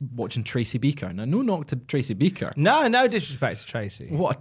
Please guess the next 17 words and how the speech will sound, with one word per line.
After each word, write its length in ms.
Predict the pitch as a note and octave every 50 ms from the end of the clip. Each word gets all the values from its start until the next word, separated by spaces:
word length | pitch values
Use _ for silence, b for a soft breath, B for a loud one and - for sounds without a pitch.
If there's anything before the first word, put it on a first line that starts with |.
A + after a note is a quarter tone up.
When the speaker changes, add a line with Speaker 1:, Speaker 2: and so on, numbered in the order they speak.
| - D#3+
Speaker 1:
what 140 | E3+ -
a 40 | B2
show, 280 | - - - G3 F3 A2
but 140 | - G2 -
when 440 | C3 C#3 C#3 C3 B2+ A#2 A#2 - - -
I'm 160 | A#2+ C3 B2+
wanting 180 | B2+ A#2 A#2+
to 60 | A#2 -
play 120 | - A#2
Assassin's 380 | G#2+ - B2 A2 G2+ - G#2+ -
Creed 260 | - G2+ F#2+ F#2+ -
two, 220 | - - D#3+ A2+ F#2
that 200 | F#2+ - D#3 B2
doesn't 240 | B2+ B2 G#2+ G2+
resonate 400 | G#2+ A#2 B2+ A2 A2 G2+ G2 -
with 100 | - F#2+
me. 220 | A2 B2+ A#2+ G2+